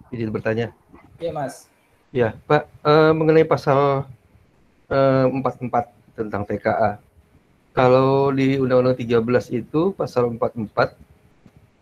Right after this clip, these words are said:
Speaker 1: ayat satu, pemberi kerja, tenaga kerja asing atau perusahaan ya,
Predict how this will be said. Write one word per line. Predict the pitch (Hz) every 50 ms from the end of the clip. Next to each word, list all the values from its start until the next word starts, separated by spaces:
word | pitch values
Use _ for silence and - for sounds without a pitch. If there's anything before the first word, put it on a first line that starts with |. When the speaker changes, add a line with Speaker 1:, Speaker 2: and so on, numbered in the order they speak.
| _ - 107
Speaker 1:
ayat | 110 110 107
satu, | - - 110 101 - - - 110 95 87 -
pemberi | - 113 117 120 123
kerja, | 110 - - - 131 127 120 117 127 131 123 120 110 101 - -
tenaga | - - 110 113 110 113 107
kerja | - 113 110 117 117 127
asing | 127 - 113 110 113
atau | 113 - -
perusahaan | 104 110 110 - - 139 139 127
ya, | 123 110 104 113